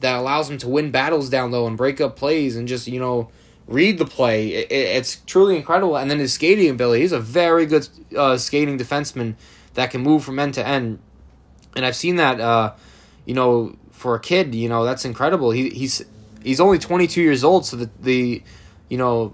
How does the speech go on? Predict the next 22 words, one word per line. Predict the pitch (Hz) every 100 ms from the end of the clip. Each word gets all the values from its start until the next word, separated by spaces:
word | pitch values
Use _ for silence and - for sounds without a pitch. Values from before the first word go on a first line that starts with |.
| -
the | 135
sky's | - 165 180 175
the | 139
limit | 160 214
for | -
this | 120 113
kid. | - 110
This | 127 -
guy | 175 151
is | 135
someone | 151 147
to | 131
watch | 135 139 -
out. | 165 160
And | 127
like | 135 131
I | 131
said, | 165 165
his | 127
partner, | - 170 160 127
Jacob | 143 131 113
Trouba, | 170 196 147 131